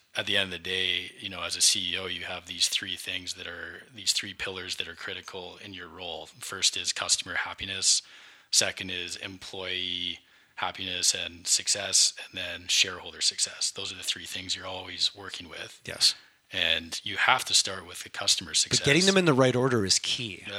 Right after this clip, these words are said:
Speaker 1: it's
Speaker 2: And
Speaker 1: all about
Speaker 2: that's,
Speaker 1: the
Speaker 2: I, I
Speaker 1: sequence.
Speaker 2: love how you're laying them out there. That's so key.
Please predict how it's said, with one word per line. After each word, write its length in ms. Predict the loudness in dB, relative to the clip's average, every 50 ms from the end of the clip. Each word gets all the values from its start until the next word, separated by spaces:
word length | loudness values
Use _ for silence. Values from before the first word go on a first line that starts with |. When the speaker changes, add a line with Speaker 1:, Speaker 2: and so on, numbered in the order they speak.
| -6 -6 -4
Speaker 1:
it's 120 | 0 2
Speaker 2:
And 80 | 4 6
Speaker 1:
all 80 | 8
about 80 | 10 10 10 10
Speaker 2:
that's, 80 | 10
Speaker 1:
the 60 | 10
Speaker 2:
I, 40 | 12
I 60 | 10
Speaker 1:
sequence. 260 | 10 12 12 12 12 12
Speaker 2:
love 140 | 12 12
how 100 | 12 12
you're 200 | 12 12 10 8
laying 220 | 6 6 6 6 6
them 100 | 4 4
out 180 | 4 4 4 2
there. 140 | 2 0 0
That's 240 | 0 2 6 8 8
so 160 | 8 8 6
key. 300 | 4 2 4 2 2 0